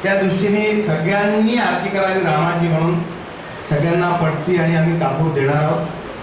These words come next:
ज्यावेळेला रामाची आरती होईल, त्यावेळेला सगळेजण रामाची आरती करतील. रामाची आरती, प्रभू रामचंद्राची आरती झाल्यावर मग गंगेची आरती होईल. त्या दरम्यान तिथे जे जे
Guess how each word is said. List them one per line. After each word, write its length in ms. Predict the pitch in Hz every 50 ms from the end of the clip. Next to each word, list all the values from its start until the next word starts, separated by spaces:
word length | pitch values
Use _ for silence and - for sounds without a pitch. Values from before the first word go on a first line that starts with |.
| - - - - - - - - - - - - - - - - - - - - - - - - - - - -
ज्यावेळेला 400 | 147 147 151 170 180 175 165 156
रामाची 320 | 160 170 190 - 185 202
आरती 320 | 190 175 170 175 190 202 196
होईल, 200 | 196 202 202 196
त्यावेळेला 260 | 190 185 190 190 -
सगळेजण 380 | - 214 214 208 208 196 196 190
रामाची 440 | 180 165 160 160 160 160 160 156
आरती 280 | 151 139 135 135 135 -
करतील. 400 | - - - 123 117 117 113 - - - - - - - - - - - - - - - - - - - - - - - - - - - - - - - - - - - - - - - - - 143
रामाची 380 | 139 139 156 175 190 - 190 196
आरती, 260 | 190 190 190 190 185
प्रभू 260 | - 180 175 170 185
रामचंद्राची 600 | 190 190 185 185 185 180 170 180 180 180 180 185 175
आरती 240 | 170 170 165 180
झाल्यावर 280 | 170 175 175 170 175 170
मग 160 | 170 175 170
गंगेची 420 | 156 151 147 151 156 165 165 165 160
आरती 280 | 147 147 147 147 147
होईल. 340 | 139 139 139 139 139 143 139 - - - - - - - - - - - - - - - - - - - - - 175
त्या 100 | 196 202
दरम्यान 640 | 202 190 208 196 196 190 190 190 196 202 202 -
तिथे 420 | 185 165 160 196 214 214 214 208 -
जे 160 | 190 190 185
जे 240 | 202 208 208 208